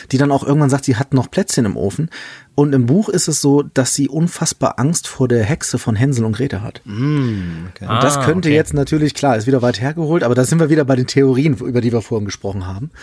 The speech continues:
Speaker 1: Ähm, finde ich auf jeden Fall, äh, eine interessante Info dazu.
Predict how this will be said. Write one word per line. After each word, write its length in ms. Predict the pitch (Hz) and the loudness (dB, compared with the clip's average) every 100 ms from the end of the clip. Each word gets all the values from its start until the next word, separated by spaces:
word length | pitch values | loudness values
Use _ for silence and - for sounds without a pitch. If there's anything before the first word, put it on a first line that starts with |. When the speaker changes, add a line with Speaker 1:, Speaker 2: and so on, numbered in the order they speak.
| - - - - _ 123 | -18 -18 -18 -20 _ 2
Speaker 1:
Ähm, 360 | 113 110 110 | 4 4 0
finde 240 | - - 160 | -2 -2 0
ich 100 | 165 | 2
auf 120 | - | 0
jeden 120 | - 147 | -2 -2
Fall, 200 | 131 131 | 2 4
äh, 380 | 139 - 127 127 | 4 2 2 2
eine 140 | - | 0
interessante 540 | 113 - 127 - 120 | -4 -2 -2 -2 -4
Info 240 | - 113 - | -4 -8 -8
dazu. 320 | - - 156 | -10 -10 -10